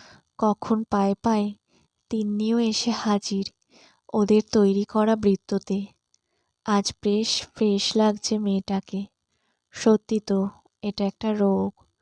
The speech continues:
রোগীর তো দোষ নেই, দোষ তো তার, যে রোগটা বহন করে বেড়াচ্ছে।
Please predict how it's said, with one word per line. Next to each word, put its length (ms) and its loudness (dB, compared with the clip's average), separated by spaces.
রোগীর 520 4
তো 120 2
দোষ 380 2
নেই, 240 -6
দোষ 400 -2
তো 100 2
তার, 420 0
যে 260 4
রোগটা 400 2
বহন 440 2
করে 260 4
বেড়াচ্ছে। 680 0